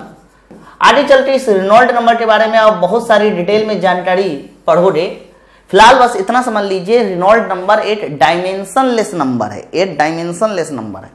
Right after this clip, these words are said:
और ये ऐसी dimensionless number है जिसकी मदद से हम ये बताते हैं कि flow laminar है कि turbulent है, वो चाहे फिर open channel हो, फिर चाहे हमारा क्लोज चैनल हो, ठीक है। इसका formula भी अभी देख लेंगे,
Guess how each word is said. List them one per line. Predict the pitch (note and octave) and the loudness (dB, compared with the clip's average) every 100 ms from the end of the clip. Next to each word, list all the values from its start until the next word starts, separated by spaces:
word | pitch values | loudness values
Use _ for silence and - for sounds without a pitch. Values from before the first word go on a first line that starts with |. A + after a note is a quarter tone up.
| - - - - | -20 -20 -14 2
और | F3+ F3 | 4 6
ये | E3+ B3 | 6 4
ऐसी | A3+ G#3 B3 | 4 2 2
dimensionless | A3+ G#3+ G3+ G3 G#3 F#3+ F3+ | 4 4 2 -4 -6 -6 -8
number | F3+ E3 D#3+ | -8 -6 -4
है | E3 A3+ | -4 -4
जिसकी | G#3 - G3+ | -8 -10 -8
मदद | D#3+ F#3 B3 | -4 -2 -2
से | - C#3 | -2 -6
हम | D3+ | -4
ये | E3+ E3 | -2 -2
बताते | C#3+ D3 F3 F3 | -2 0 0 0
हैं | G#3+ G#3 G#3 | -2 -2 -4
कि | G#3+ E3+ | -6 -6
flow | - G3+ F#3+ | -4 0 2
laminar | D#3 D#3 D#3 E3+ G3 | 2 0 2 2 0
है | G3+ | -4
कि | G#3 | -6
turbulent | - D3+ C3+ C3 C3 - | -4 -4 -4 -6 -4 -6
है, | - - - - - - | -12 -18 -20 -20 -6 0
वो | |
चाहे | A#3+ A#3+ G#3 | 4 6 4
फिर | F#3+ | 2
open | D#3+ F3 F3 G#3 | 0 -2 -2 -2
channel | G#3+ G#3+ A3 | 0 0 0
हो, | A3+ D4 - | 0 -2 -4
फिर | A3 | -4
चाहे | A3 F3 | 0 0
हमारा | D#3 F#3 | 2 0
क्लोज | A3 D#3 B2 | 0 -4 -6
चैनल | - - - | -8 -18 -20
हो, | - - - | -20 -20 -10
ठीक | F3 | -6
है। | A3 - - - - - | -6 -8 -20 -20 -20 -6
इसका | E3+ G#3+ | -2 2
formula | G3+ E3+ D#3 C#4+ | 4 4 4 4
भी | A3 | 6
अभी | G3+ G#3 | 4 4
देख | G3 G3+ | 2 2
लेंगे, | G#3+ G#3 | 0 -2